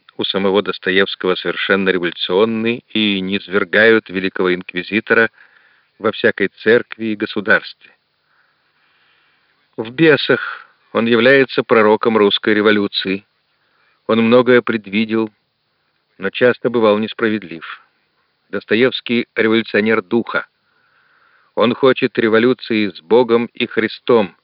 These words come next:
Достоевский — враг атеистического социализма,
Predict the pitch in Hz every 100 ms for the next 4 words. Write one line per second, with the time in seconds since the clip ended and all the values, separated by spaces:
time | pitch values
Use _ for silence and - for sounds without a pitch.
0 | _ _ _ _ _ _ _ _ _ _
1 | - 113 - 120 123 - - 107 98 110
2 | 113 98 - - _ _ _ - - 110
3 | 98 - 107 104 - 104 101 101 - 101
4 | 90 101 98 101 104